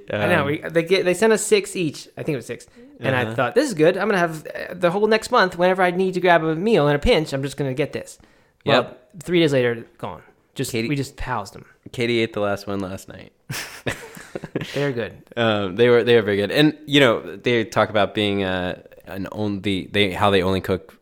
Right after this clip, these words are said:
Speaker 2: plant-based meals. I really appreciate that. You know, I th-, I feel like all the other meal delivery services that maybe have a vegetarian, possibly a vegan option, um,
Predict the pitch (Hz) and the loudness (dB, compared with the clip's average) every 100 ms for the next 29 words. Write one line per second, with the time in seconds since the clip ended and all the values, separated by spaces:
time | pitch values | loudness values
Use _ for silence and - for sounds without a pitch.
0 | _ 104 87 87 87 101 101 - - - | _ -6 -4 -4 -4 -4 -4 -6 -14 2
1 | 190 247 202 139 113 98 - 90 127 120 | 4 6 4 2 -2 -2 0 0 4 4
2 | 120 - 107 - 165 143 - - 113 117 | 4 0 -4 0 2 2 0 -4 0 2
3 | 113 107 101 104 104 95 - - 104 104 | 2 0 2 2 0 -4 -14 -10 -4 -2
4 | 101 98 98 95 101 98 101 92 - 87 | 0 -2 -2 -2 -4 -4 -4 -8 -6 -8
5 | - - 113 135 139 117 98 98 90 90 | -8 -6 0 2 2 0 -2 -2 -4 -6
6 | - 92 90 85 85 _ _ _ - 95 | -6 -6 -4 -6 -10 _ _ _ -2 -2
7 | - 98 90 80 80 78 80 - 64 - | -2 -6 -6 -6 -6 -8 -10 -12 -14 -16
8 | - - _ _ - 85 78 76 76 | -20 -20 _ _ -12 -8 -8 -8 -14